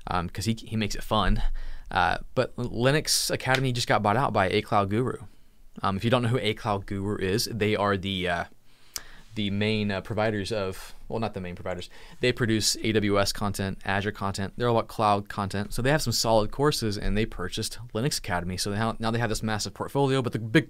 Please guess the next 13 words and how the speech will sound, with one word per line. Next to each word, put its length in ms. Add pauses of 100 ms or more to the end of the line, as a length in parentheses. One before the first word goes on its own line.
(160)
big 200
problem, 360
the 80
big 140
question 460
was, 300 (460)
well, 240
if 100
I'm 120
subscribed 420
to 100
Linux 240
Academy, 420